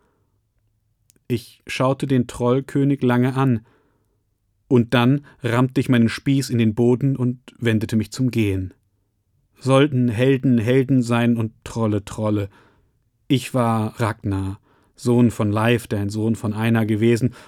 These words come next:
und würde es auch dann noch sein, wenn ich Boote zimmerte oder Schafe hütete. Ich hatte aber noch keine zehn Schritte in Richtung Ausgang getan, da begann mit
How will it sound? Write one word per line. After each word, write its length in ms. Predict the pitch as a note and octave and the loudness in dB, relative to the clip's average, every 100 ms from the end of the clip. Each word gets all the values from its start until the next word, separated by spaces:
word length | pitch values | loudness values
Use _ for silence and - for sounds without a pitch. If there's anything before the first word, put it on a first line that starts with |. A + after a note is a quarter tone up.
| - | -2
und 260 | B2+ B2 - | 0 0 0
würde 260 | B2+ D3 | 2 2
es 80 | C3+ | 2
auch 120 | B2 | 0
dann 200 | G2+ C3 | 0 2
noch 140 | C3+ A2+ | 2 0
sein, 360 | - A#2+ A#2 | 0 0 2
wenn 100 | A2+ | 0
ich 240 | A2 F#2+ - | -2 -4 -8
Boote 460 | - B2 B2+ A#2 | 0 0 0 -6
zimmerte 520 | - B2+ A2+ A2 - G#2+ | -4 0 2 0 -4 -6
oder 300 | G#2+ G#2+ G2+ | -4 -6 -6
Schafe 480 | - A2 G#2 G#2+ | -2 -2 -2 -6
hütete. 460 | F#2+ G#2 G2+ - G2 - _ _ _ _ _ _ _ _ _ _ _ _ _ _ _ _ | -6 -6 -6 -8 -8 -12 _ _ _ _ _ _ _ _ _ _ _ _ _ _ _ _
Ich 440 | B2 G#2+ - - - | -4 -4 -8 -12 -10
hatte 240 | - C3+ | -6 -4
aber 180 | B2 A#2+ | -2 0
noch 240 | A#2 - | -2 -6
keine 340 | - C3 C#3 C3+ | -4 0 0 -4
zehn 320 | - C3+ A#2+ | -2 0 0
Schritte 380 | - C#3 C3+ C#3 | -2 -4 -2 -2
in 140 | B2 | 0
Richtung 360 | B2+ - A#2 - | -2 -4 -6 -6
Ausgang 460 | B2 C3 - A2 | -8 -6 -2 -2
getan, 460 | G#2+ - B2 B2+ C3 - - _ _ _ | -2 -2 0 2 0 -8 -20 _ _ _
da 100 | - | -4
begann 440 | G#2+ A2+ A#2 B2 C#3+ | -2 -2 0 2 2
mit 180 | C#3 | 0